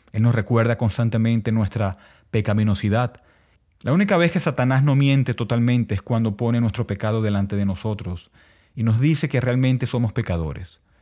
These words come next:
Pero luego tuerce esa verdad y nos dice que no estamos en Cristo, que no tenemos ninguna seguridad. Nos quita la confianza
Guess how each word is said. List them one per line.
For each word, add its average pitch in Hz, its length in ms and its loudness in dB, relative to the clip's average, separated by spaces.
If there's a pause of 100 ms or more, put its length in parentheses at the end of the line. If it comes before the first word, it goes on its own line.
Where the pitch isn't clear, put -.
(200)
Pero 95 180 -2
luego 113 360 2
tuerce 127 440 0
esa 123 180 0
verdad 110 500 -2 (340)
y 117 80 -2
nos 110 160 2
dice 135 320 0
que 113 300 -2 (200)
no 123 100 2
estamos 123 360 2
en 113 80 2
Cristo, 107 420 -2 (380)
que 131 80 -4
no 156 120 0
tenemos 165 360 2
ninguna 131 360 4
seguridad. 92 560 -2 (500)
Nos 110 160 0
quita 139 240 0
la 139 100 0
confianza 113 840 0